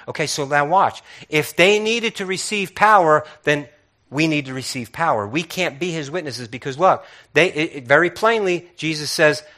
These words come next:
<clears throat> "You shall receive power when the Holy Spirit has come upon you,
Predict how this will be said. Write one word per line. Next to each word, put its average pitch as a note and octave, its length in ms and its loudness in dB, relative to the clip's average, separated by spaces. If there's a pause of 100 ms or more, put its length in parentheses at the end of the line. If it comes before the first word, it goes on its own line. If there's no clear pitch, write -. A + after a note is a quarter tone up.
(140)
<clears throat> - 220 -6
"You D#3+ 160 -2
shall D#3 220 4
receive D3+ 400 -2
power F#3 360 4
when C#3+ 160 -2
the C3 60 -4
Holy C#3+ 220 -4
Spirit C#3+ 240 -4
has B2+ 80 -8
come C3+ 140 -8
upon D3+ 420 -4
you, E2+ 140 -16